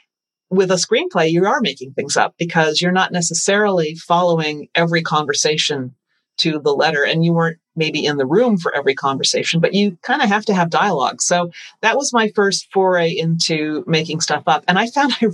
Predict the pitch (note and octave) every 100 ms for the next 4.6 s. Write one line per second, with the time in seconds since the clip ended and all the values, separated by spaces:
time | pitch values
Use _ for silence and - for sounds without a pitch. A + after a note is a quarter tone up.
0 | E3 A3+ A3 F3 C3+ E3+ G#3+ B2+ - -
1 | - - - - _ F3+ F3+ F3 E3+ -
2 | G3+ G3 - - - E3 E3 - E3 A3+
3 | B3 D4 D4+ B3 G#3 G3 F#3+ F#3+ G3+ G#3+
4 | E3+ F#3 F3 E3+ D#3